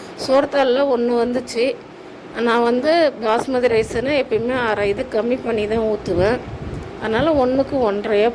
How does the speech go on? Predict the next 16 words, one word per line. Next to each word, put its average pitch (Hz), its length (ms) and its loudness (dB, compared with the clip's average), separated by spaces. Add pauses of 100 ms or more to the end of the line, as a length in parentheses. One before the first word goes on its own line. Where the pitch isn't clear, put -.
போட்டுட்டேன். 175 440 -4 (280)
பழைய 262 600 4
அரிசினா 277 560 -2 (120)
ஒண்ணுக்கு 269 320 -4
ரெண்டுக்கு 240 460 -4
தாங்கும். 226 500 0 (560)
இப்ப 262 260 0
வர 254 340 4
அரிசிலாம் 254 500 0 (100)
ஒண்ணுக்கு 247 260 -2
ரெண்டு 226 320 -4
தாங்கறதில்ல. 214 680 -2 (560)
ஒரு 233 140 2
லெமன் 226 520 2
பிழிஞ்சு 220 360 0
ஊத்தியாச்சு. 208 580 0